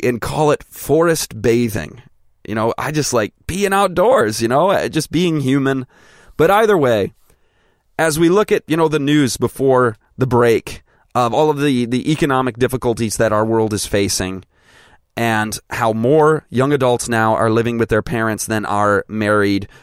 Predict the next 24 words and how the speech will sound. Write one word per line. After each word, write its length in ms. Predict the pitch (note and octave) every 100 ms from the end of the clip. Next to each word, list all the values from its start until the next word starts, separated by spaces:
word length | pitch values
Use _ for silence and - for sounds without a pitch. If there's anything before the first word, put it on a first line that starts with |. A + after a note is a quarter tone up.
| _
or 380 | A2 G#2+ G#2 G2
cohabitating. 840 | - A2 G#2+ F#2+ G2 G#2 G2 G2 G#2+
By 100 | G#2+
the 60 |
way, 100 | G2
cohabitating 580 | - G#2+ G#2 G#2 G#2+ G2+
is 120 | F#2
not 160 | G2+ G2
a 40 |
good 200 | G2+ G2
thing, 260 | F#2 F#2 G2 - -
but 140 | - C#3
it 80 | C3+
is 140 | B2
a 80 | A2+
sign 420 | - A2+ A2 A2 G#2
of 280 | G#2+ G2 - - _ -
economic 460 | D#3 D3 A#2+ B2 G2+
health 260 | A#2 G2
when 100 | A2
people 240 | A2 G2+ G2
are 80 | G2
moving 360 | C3 F3+ D#3+
away 400 | C3 A2 G#2+ G2+